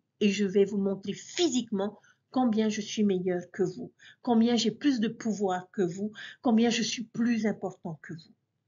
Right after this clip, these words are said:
J'exercerai physiquement ma domination et ma volonté sur vous. C'est pourquoi, verset trente-cinq, il arriva cette année-là, oui, la deux cent trente et unième année, qu'il y eut une grande division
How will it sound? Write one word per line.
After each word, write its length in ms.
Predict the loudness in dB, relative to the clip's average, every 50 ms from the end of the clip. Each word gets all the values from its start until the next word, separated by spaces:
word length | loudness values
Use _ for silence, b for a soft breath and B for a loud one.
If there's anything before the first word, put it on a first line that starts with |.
| _ _ b b b b b b b b b
J'exercerai 680 | 2 2 2 4 4 2 2 0 2 0 0 0 0
physiquement 600 | -2 -2 0 2 2 2 2 0 0 0 0 0
ma 120 | 2 2 2
domination 760 | 2 2 2 2 2 2 0 -2 -4 -6 -6 -6 -6 -8 -12 _ _ _ -2
et 100 | 0 2
ma 160 | 2 2 2
volonté 500 | 0 0 0 0 -2 -4 -6 -8 -8 -8
sur 280 | -8 -8 -10 -8 -8 -8
vous. 280 | -8 -10 -14 -16 -18 -20 _ _ _ _ _ _ _ _ -12
C'est 300 | -6 -2 0 0 0 0
pourquoi, 560 | -4 -6 -6 -6 -2 2 2 2 0 -2 _ _ _ _ _ _
verset 500 | -14 -6 -4 -4 -4 -4 -4 -8 -8 -8 -6
trente-cinq, 640 | -6 -6 -6 -6 -8 -8 -4 -4 -2 -2 -4 -6 -10 _ _ _ B B B B B B B B B B
il 220 | B 6 8 8 8
arriva 520 | 8 6 4 2 0 0 0 -2 -2 -2
cette 280 | -2 -2 -2 -2 0 -2
année-là, 560 | -2 0 0 -2 0 -2 -2 -2 -4 -8 -10 _ _ _ _ _ -10
oui, 380 | -8 -4 0 0 0 0 -2 -6 -10 -6
la 180 | -4 -4 -4
deux 280 | -4 -2 2 6 6 6
cent 260 | 6 4 -2 -2 -2
trente 400 | -2 -2 -2 0 0 -2 -2 -2
et 80 | -2 -2
unième 500 | 0 0 0 0 0 0 0 -2 -2 -4 -4
année, 440 | -4 -4 -2 -2 -4 -4 -6 -6 -8 _
qu'il 240 | -8 -4 -4 -4 -4
y 80 | -6
eut 220 | -6 -6 -6 -8 -6 -4
une 160 | -4 -4 -4
grande 360 | -4 -2 -2 0 0 0 -2
division 680 | -2 -4 -8 -8 -8 -10 -10 -8 -8 -8 -8 -8 -8